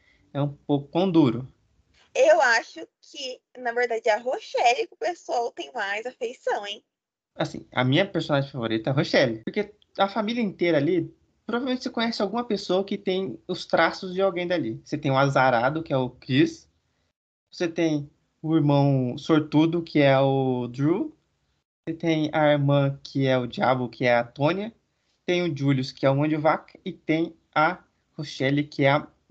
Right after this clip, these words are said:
Speaker 1: Ela é maluca, né?
Speaker 2: Não, acho que ela é, tipo assim... Aquela
Speaker 1: Ela é
Speaker 2: mãe,
Speaker 1: exaltada.
Speaker 2: aquela mãe que não quer passar vergonha com os filhos.
Speaker 1: E,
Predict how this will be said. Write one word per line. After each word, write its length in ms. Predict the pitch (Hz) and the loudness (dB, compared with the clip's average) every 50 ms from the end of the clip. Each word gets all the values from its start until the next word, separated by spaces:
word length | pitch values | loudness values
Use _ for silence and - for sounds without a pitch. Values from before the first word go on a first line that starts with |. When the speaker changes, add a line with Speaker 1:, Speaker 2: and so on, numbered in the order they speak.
| - - _ _ _ _ _ _ - | -20 -20 _ _ _ _ _ _ -4
Speaker 1:
Ela 140 | 220 262 269 | -2 0 2
é 40 | 349 | 2
maluca, 560 | 339 415 453 403 247 170 147 143 - - 131 | 2 2 2 2 2 2 2 0 0 0 0
né? 240 | 135 - - - - _ _ _ _ _ - - _ _ - 605 659 605 | 0 0 -2 -4 -10 _ _ _ _ _ -20 -20 _ _ -16 -10 -6 -2
Speaker 2:
Não, 100 | 480 381 | 2 2
acho 220 | 339 392 - - | 2 2 0 -4
que 60 | - | -4
ela 140 | 403 349 359 | -2 0 0
é, 80 | 427 370 | -2 -4
tipo 180 | - - - | -6 -6 -6
assim... 220 | 427 415 - - 392 302 - - - - _ _ | -6 -6 -6 -6 -8 -8 -8 -10 -12 -14 _ _
Aquela 360 | - 320 - - - 180 170 | -10 -10 -8 -2 2 4 6
Speaker 1:
Ela 0 | |
é 40 | 180 | 6
Speaker 2:
mãe, 40 | 196 | 6
Speaker 1:
exaltada. 800 | 190 214 202 196 185 - 180 143 143 139 123 117 117 113 - _ _ _ _ _ _ _ _ - | 6 4 4 4 4 2 2 2 2 2 0 -4 -10 -10 -10 _ _ _ _ _ _ _ _ -8
Speaker 2:
aquela 440 | 269 320 - - 339 302 320 320 320 | -8 -6 -2 0 2 2 2 2 -2
mãe 520 | 285 269 269 262 254 262 277 302 370 392 - _ | -4 -6 -4 -4 -4 -4 -4 -6 -6 -8 -10 _
que 800 | _ - 320 311 294 285 277 269 269 262 254 247 240 233 220 208 - _ _ _ _ _ _ _ - | _ -12 -10 -10 -10 -10 -10 -10 -10 -8 -8 -8 -8 -8 -10 -12 -16 _ _ _ _ _ _ _ -10
não 140 | 262 294 311 | -10 -8 -4
quer 220 | - 370 277 269 | -2 0 0 2
passar 320 | - 285 - - 339 302 | 0 -2 -2 0 -2 0
vergonha 540 | 285 302 302 330 339 - 359 330 302 302 302 | 2 2 2 2 2 2 0 0 0 -4 -8
com 80 | - - | -14 -18
os 120 | - - | -12 -4
filhos. 460 | - 370 330 240 214 214 226 226 - - | -2 -2 -2 -2 -4 -6 -6 -8 -8 -10
Speaker 1:
E, 220 | - 196 196 - | -14 -14 -14 -14